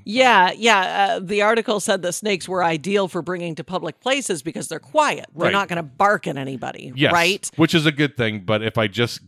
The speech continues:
Speaker 2: catch them <laughs> out of the corner of my eye, it's like,
Speaker 1: Right.
Speaker 2: what is up with that?
Speaker 1: Maybe an emotional support animal that
Speaker 2: Yeah.
Speaker 1: doesn't terrify half of
Speaker 2: Yeah.
Speaker 1: the population would be a better idea.
Speaker 2: Is that Jake the Snake Roberts? Oh, no, he's dead.
Speaker 1: Is he? I don't know.
Speaker 2: <laughs> I think so.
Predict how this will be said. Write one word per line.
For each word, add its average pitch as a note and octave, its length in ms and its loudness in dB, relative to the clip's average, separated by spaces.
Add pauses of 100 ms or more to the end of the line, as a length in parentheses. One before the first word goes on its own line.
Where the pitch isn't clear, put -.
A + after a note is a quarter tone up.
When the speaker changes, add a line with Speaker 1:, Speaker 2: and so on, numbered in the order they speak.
(140)
Speaker 2:
catch - 320 -4
them C3+ 280 0
<laughs> - 20 -2
out B2 120 -2
of B2+ 120 0
the A#2+ 80 0
corner B2 320 2
of A2+ 60 0
my G#2+ 260 -2
eye, A#2 80 -4
it's - 120 -10
like, G#2 140 -6
Speaker 1:
Right. C#4+ 320 2
Speaker 2:
what G3 240 -2
is G3 100 0
up F#3+ 120 0
with F#3+ 60 -2
that? G#3 60 2
Speaker 1:
Maybe B3 360 0
an C4 60 0
emotional A3+ 440 -2
support G#3 380 -4
animal F#3 340 -2
that E3 140 -4
Speaker 2:
Yeah. - 40 -8
Speaker 1:
doesn't D#3 380 -2
terrify F#3 760 0
half D#3 280 -4
of E3 80 -4
Speaker 2:
Yeah. F#2+ 100 -2
Speaker 1:
the - 60 -4
population C#3+ 720 -6
would G3+ 160 -4
be B3+ 140 -8
a C#4+ 80 -6
better C#4 260 -4
idea. D#3 220 0
Speaker 2:
Is G#2 60 -2
that C3 180 4
Jake C3 220 0
the C3 60 -2
Snake C3+ 260 -2
Roberts? C3+ 520 -2 (420)
Oh, C#3 60 4
no, B2+ 160 2
he's A2 220 0
dead. D#2 220 -10 (600)
Speaker 1:
Is D3+ 100 -4
he? G3 220 0
I C#3+ 160 -4
don't C3+ 160 -6
know. A#2+ 160 -8
Speaker 2:
<laughs> - 20 -6
I A#2+ 60 2
think C3+ 240 -2
so. G#2 200 -4